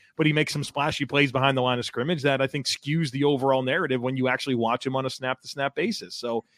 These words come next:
you know, what does he look like in his contract year? And I think we've seen players recently, linebackers, Tremaine Edmunds, Roquan Smith, like, not that they were as shaky, but, like,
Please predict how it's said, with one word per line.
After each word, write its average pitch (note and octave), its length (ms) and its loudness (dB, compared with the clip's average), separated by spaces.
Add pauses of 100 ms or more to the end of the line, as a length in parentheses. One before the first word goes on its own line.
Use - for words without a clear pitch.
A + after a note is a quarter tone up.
(260)
you C#3 80 0
know, C3 40 6
what C#3 140 8
does E3 120 4
he E3+ 140 4
look D3 200 4
like B2 240 0
in A#2+ 120 -2
his A#2+ 180 0
contract B2 540 0
year? F#3 100 4
And C#3+ 100 2
I C3 60 4
think D3+ 220 -2
we've D#3 120 4
seen E3+ 460 2 (460)
players C#3+ 680 4 (220)
recently, E3+ 560 2
linebackers, C3+ 720 4
Tremaine B2 340 0
Edmunds, C3 320 0
Roquan C#3 420 2
Smith, G3+ 240 0
like, B2 140 0 (400)
not F#3+ 160 6
that B2+ 240 4
they D3 160 6
were C#3+ 220 6
as - 200 -2
shaky, E3+ 540 0
but, C3 280 2
like, C3 200 -2